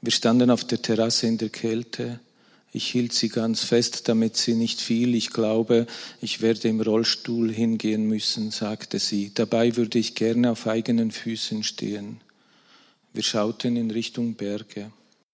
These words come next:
An solchen klaren, kalten Tagen waren sie so gut zu sehen, als seien sie leicht vergrößert und ganz frisch an den Horizont geklebt.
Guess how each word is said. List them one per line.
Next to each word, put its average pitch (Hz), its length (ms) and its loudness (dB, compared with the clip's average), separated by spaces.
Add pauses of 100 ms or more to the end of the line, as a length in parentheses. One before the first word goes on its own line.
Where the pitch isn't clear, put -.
(1000)
An 110 140 0
solchen 123 640 4
klaren, 113 540 2
kalten 120 520 4
Tagen 117 600 0 (340)
waren 113 320 2
sie 117 280 0
so 117 280 0
gut 117 480 -2
zu - 160 -4
sehen, 113 520 -4 (360)
als 113 220 2
seien 117 280 2
sie 117 200 0
leicht 110 360 0
vergrößert 117 800 0
und 110 180 -4
ganz 117 300 0
frisch - 420 0
an 113 180 0
den 110 220 -2
Horizont 110 580 -2
geklebt. - 720 -6